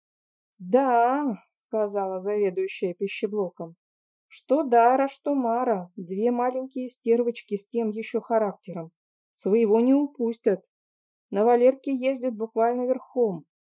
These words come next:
но место свое они знают и выше головы не прыгают».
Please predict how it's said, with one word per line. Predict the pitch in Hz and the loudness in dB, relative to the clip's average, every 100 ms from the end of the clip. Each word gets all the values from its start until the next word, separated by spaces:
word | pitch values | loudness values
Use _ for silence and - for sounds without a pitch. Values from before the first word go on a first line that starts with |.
| _ _ _ - | _ _ _ -4
но | 190 277 | 0 2
место | 277 254 269 285 | 2 0 -2 -8
свое | 254 226 214 226 | 0 2 2 0
они | 240 247 262 | 0 -2 -2
знают | 240 202 190 175 180 _ _ _ _ | -2 -4 -4 -8 -12 _ _ _ _
и | 214 | 0
выше | 190 233 262 | 2 0 0
головы | 233 240 190 202 | 4 4 4 2
не | 240 | 0
прыгают». | 247 220 175 175 170 | 2 0 0 -6 -8